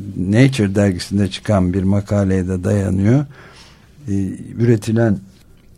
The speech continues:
yiyeceğin kilosu başına aşırı, e, extensive farming dedikleri daha da büyük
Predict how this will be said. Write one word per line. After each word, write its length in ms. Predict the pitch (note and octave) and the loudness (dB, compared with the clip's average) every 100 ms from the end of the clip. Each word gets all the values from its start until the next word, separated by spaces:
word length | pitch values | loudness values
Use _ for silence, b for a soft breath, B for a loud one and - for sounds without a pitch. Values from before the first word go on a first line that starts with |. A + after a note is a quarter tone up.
| F3 | -12
yiyeceğin 720 | F#2+ G2 G#2 G2+ G#2+ G#2+ F#2 - | -4 -2 0 2 2 4 2 -4
kilosu 500 | - G#2+ A2 - B2 | -4 0 0 0 0
başına 560 | G#2 F2+ F#2+ G#2+ A#2+ F#2+ | 0 -2 -2 0 0 -4
aşırı, 600 | - F#2 G2 - A2 A#2 | -10 -8 -6 -4 -2 2
e, 520 | A#2 F2 G#2 F#2+ E2+ F2+ | 2 0 -4 -4 -4 -8
extensive 680 | G2+ - - C3 B2+ - F#2+ | -8 -8 2 4 4 0 -6
farming 520 | - G2+ F2 F2+ F2+ | 0 0 2 -2 -2
dedikleri 640 | F#2+ E2+ F#2+ G#2 A#2 C#3 A#2 | -4 -6 -8 -4 -4 -4 -4
daha 300 | D2 D3 C#3 | 0 2 2
da 160 | G2+ | 0
büyük 220 | F2 D2 | -2 -12